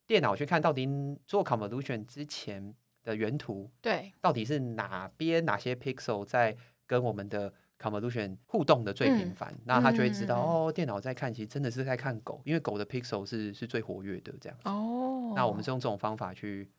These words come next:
Speaker 1: 拆解那个 black box 这样。
Speaker 2: 哦。不晓得大家有没有跟我一样有很多收获？诶，我觉得我们要不要先整理一下今天的 pick up？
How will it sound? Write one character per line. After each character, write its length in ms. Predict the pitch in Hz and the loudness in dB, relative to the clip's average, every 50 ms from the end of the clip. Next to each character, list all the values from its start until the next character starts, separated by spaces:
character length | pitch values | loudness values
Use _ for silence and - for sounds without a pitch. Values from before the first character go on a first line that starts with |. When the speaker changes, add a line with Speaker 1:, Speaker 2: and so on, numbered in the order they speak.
| _ _ | _ _
Speaker 1:
拆 200 | - - 117 113 | -4 -2 -2 -2
解 280 | 113 120 - 101 95 98 | -2 -4 -6 -8 -6 -6
那 80 | 98 95 | -8 -10
个 100 | 92 85 | -12 -12
black 260 | - - - - - - | -10 -10 -10 -10 -10 -12
box 300 | - - - - - - - - | -14 -14 -14 -16 -20 -20 -20 -20
这 80 | 190 190 | -14 -10
样。 80 | 190 | -8
Speaker 2:
哦。 720 | 196 208 233 254 269 277 285 285 277 262 226 202 185 170 - - - - _ _ _ | -8 -6 -6 -6 -6 -6 -8 -6 -6 -6 -6 -6 -6 -8 -10 -16 -20 -20 _ _ _
不 80 | 294 | 0
晓 160 | 302 285 208 | 2 4 4
得 100 | 180 175 | 4 4
大 120 | 180 - 233 | 4 4 2
家 240 | 233 226 214 214 208 | 2 2 4 4 2
有 60 | 170 | 2
没 100 | 165 170 | 2 0
有 80 | 175 | -2
跟 120 | 175 196 196 | 0 -2 -2
我 60 | 175 | -2
一 60 | 165 | -2
样 120 | 180 190 190 | -2 -2 -2
有 80 | 160 | -2
很 120 | 156 175 147 | -4 -4 -6
多 100 | 147 175 | -6 -6
收 220 | - - 175 175 | -4 -4 -6 -4
获？ 100 | - - - | -4 -2 4
诶， 120 | - 311 339 - - - - | 4 4 4 4 -2 -2 2
我 100 | - 220 | 4 6
觉 80 | 214 277 | 10 12
得 80 | 330 | 12
我 60 | 330 | 12
们 80 | 277 226 | 12 12
要 60 | 214 | 10
不 40 | 233 | 10
要 80 | 247 269 | 10 8
先 300 | 269 - 233 214 226 226 | 8 6 4 2 2 2
整 160 | - 180 185 | 2 2 2
理 80 | 185 | 2
一 40 | 180 | 2
下 120 | 214 226 226 | 2 2 2
今 140 | 196 190 | 2 2
天 80 | 196 185 | 2 2
的 100 | 165 - | 2 0
pick 260 | - - 185 175 - | 0 -2 -2 0 0
up？ 140 | 180 - | -2 -2